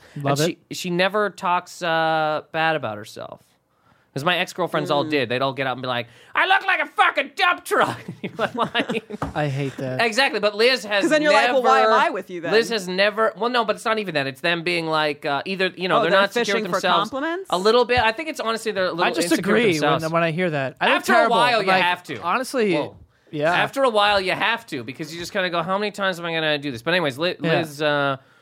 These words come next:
Speaker 2: Liz, uh, has never, ever, ever done that. And that was, those were two things where I was like, you know, she's great.
Speaker 3: Yeah, no, Liz is a good catch.
Speaker 2: Yeah.
Speaker 1: I think you're gonna say good cat.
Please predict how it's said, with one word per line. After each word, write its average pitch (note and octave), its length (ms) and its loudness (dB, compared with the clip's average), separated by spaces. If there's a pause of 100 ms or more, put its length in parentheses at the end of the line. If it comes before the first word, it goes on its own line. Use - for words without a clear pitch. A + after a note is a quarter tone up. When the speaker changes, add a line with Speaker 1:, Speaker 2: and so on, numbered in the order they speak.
(180)
Speaker 2:
Liz, C#3 280 -2
uh, C3 240 0
has B2+ 160 -8
never, C#3+ 220 0
ever, C3 320 -4
ever C3 160 -6
done B2+ 180 -4
that. A2 80 -6
And A#2 80 -10
that A#2+ 100 -8
was, A2+ 180 -10
those B2 260 -8
were B2 80 -12
two B2 380 -6
things A#2+ 300 -6
where A2 60 -6
I A2 60 -8
was A2 100 -14
like, G#2 240 -10 (380)
you A#2+ 100 -6
know, A2 220 -8
she's - 180 -16
great. - 220 -18 (1300)
Speaker 3:
Yeah, B3 200 -6 (100)
no, G#3 140 -6
Liz F3 200 -6
is F3 120 -16
a - 40 -10
good E3+ 140 -12
catch. - 420 -16 (520)
Speaker 2:
Yeah. - 140 -18 (520)
Speaker 1:
I D3 60 -8
think D#3 60 -2
you're F3 80 0
gonna F3 100 -2
say D#3 180 -2
good C#3+ 240 -4
cat. C#3+ 320 -4